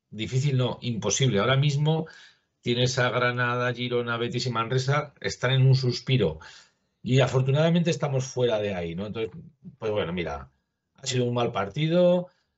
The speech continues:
lo perdimos por distintos motivos, no defendimos bien, eso está claro, y cuando un equipo no defiende bien frente a otro que se está dejando la piel porque están en zona de descenso,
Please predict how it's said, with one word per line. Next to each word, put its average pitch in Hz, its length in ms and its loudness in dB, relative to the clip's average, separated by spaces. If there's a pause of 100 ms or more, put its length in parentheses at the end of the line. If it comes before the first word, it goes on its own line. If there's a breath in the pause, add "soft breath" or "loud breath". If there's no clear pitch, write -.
(500)
lo 113 140 -4
perdimos 123 480 2
por 98 320 -6
distintos 135 520 -2
motivos, 156 560 0
no 120 200 0
defendimos 98 500 -2
bien, 123 400 2
eso 98 100 -12
está - 220 -12
claro, 104 240 -2
y 95 60 -6
cuando 101 220 -2
un 113 80 -4
equipo 107 260 -2
no 107 80 0
defiende 98 400 2
bien 95 280 0
frente 101 360 -2
a 110 60 2
otro 92 300 0 (320 loud breath)
que 101 360 2
se 98 140 -4
está 113 200 -2
dejando 117 340 -2
la 104 160 0
piel 135 200 0
porque 98 200 -2
están 123 340 -4
en 117 160 -8
zona 127 300 0
de 120 120 4
descenso, 143 580 2